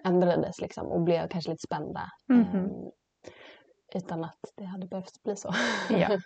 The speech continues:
Speaker 2: och det är ju ett helt ämne i sig, det här med hur vårt fokus och, eh, vad vi väljer att fokusera på, hur det påverkar hästen.
Speaker 1: Mm.
Speaker 2: Det i sig är ett ämne vi skulle kunna prata om hur länge som
Speaker 1: Ja.
Speaker 2: helst, för det är så intressant.
Speaker 1: Ja,
Speaker 2: Och
Speaker 1: och
Speaker 2: det
Speaker 1: man
Speaker 2: som
Speaker 1: skulle kunna lära sig, alltså, ännu, ännu mer om det.
Speaker 2: Aha.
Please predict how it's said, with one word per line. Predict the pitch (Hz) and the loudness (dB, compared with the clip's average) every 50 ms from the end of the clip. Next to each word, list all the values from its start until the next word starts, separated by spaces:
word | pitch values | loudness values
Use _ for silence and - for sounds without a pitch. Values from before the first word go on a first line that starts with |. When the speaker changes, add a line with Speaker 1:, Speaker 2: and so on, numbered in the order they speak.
| _ _ - | _ _ 4
Speaker 2:
och | 196 | 6
det | 190 180 214 | 8 12 12
är | 208 | 12
ju | 208 190 | 12 12
ett | 185 - | 10 8
helt | 175 156 - | 6 6 6
ämne | - 170 160 160 156 | 6 4 6 6 4
i | 165 | 4
sig, | - - - 185 165 151 | 2 4 6 6 8 8
det | 156 | 6
här | 156 175 170 165 | 6 6 6 4
med | 160 160 160 - - - - 160 | 4 4 2 2 0 0 -2 0
hur | 175 180 165 165 | 2 2 4 4
vårt | 175 180 170 156 - - - - - - | 6 6 6 6 4 2 -4 -16 0 4
fokus | - 170 165 165 - - 156 175 180 180 - - - - - | 6 6 6 4 2 0 2 2 2 0 -4 -12 -18 -6 0
och, | - 175 170 165 170 - - _ _ - - | 4 4 6 4 4 0 -8 _ _ -2 2
eh, | 160 165 165 160 | 4 4 4 6
vad | 165 170 175 170 160 | 8 10 10 10 10
vi | 160 | 8
väljer | 160 160 156 165 | 6 4 4 4
att | 165 | 4
fokusera | - 170 160 - - 170 165 | 2 0 2 4 4 4 4
på, | 160 - 180 | 4 4 4
hur | 165 170 | 4 6
det | 170 165 | 6 4
påverkar | 160 - 165 160 160 - 175 | 4 6 4 4 4 4 4
hästen. | 175 180 180 - - - 175 - | 4 4 4 2 0 -2 0 2
Speaker 1:
Mm. | 208 190 185 175 170 165 160 156 156 | 2 4 4 4 2 2 0 8 10
Speaker 2:
Det | 196 190 180 | 12 12 12
i | 175 | 10
sig | 180 - 185 170 165 | 8 6 6 6 8
är | 160 156 | 6 6
ett | 160 - | 6 4
ämne | - 165 160 160 | 4 4 4 4
vi | 165 165 | 2 0
skulle | - - 170 170 | 0 0 0 0
kunna | 165 175 165 160 | 2 2 0 2
prata | - 170 170 - - 190 180 | 2 2 2 4 4 6 6
om | 165 165 170 - - | 6 4 2 0 0
hur | - 180 180 | 4 4 6
länge | 165 160 170 | 6 6 6
som | 175 175 180 | 6 8 8
Speaker 1:
Ja. | 180 | 8
Speaker 2:
helst, | - - 160 - | 8 6 4 2
för | - - | 4 6
det | 165 | 6
är | 160 | 8
så | 156 175 | 8 6
intressant. | 170 165 - 180 180 180 202 185 190 202 208 - | 4 4 4 6 8 8 8 8 8 6 2 2
Speaker 1:
Ja, | - 190 185 185 180 175 170 165 160 160 | 2 4 4 6 6 6 6 6 6 6
Speaker 2:
Och | 165 185 | 8 8
Speaker 1:
och | 175 | 8
Speaker 2:
det | 180 175 185 | 8 8 8
Speaker 1:
man | 196 180 | 8 8
Speaker 2:
som | 180 | 8
Speaker 1:
skulle | 180 196 190 | 8 8 8
kunna | 185 185 180 175 | 8 8 8 8
lära | 175 175 175 175 165 175 180 | 8 10 10 8 8 6 4
sig, | - - 175 165 160 165 - - | 4 6 8 8 8 8 6 2
alltså, | 175 - - - | -2 -4 -2 0
ännu, | - 175 170 165 165 | 0 2 2 2 0
ännu | 160 160 160 | 0 0 0
mer | 165 160 156 - - | 0 0 -2 -4 -6
om | 170 165 165 165 | -6 -6 -6 -8
det. | 180 196 - _ - 202 | -10 -12 -6 _ 0 2
Speaker 2:
Aha. | 180 175 180 185 | 4 4 2 0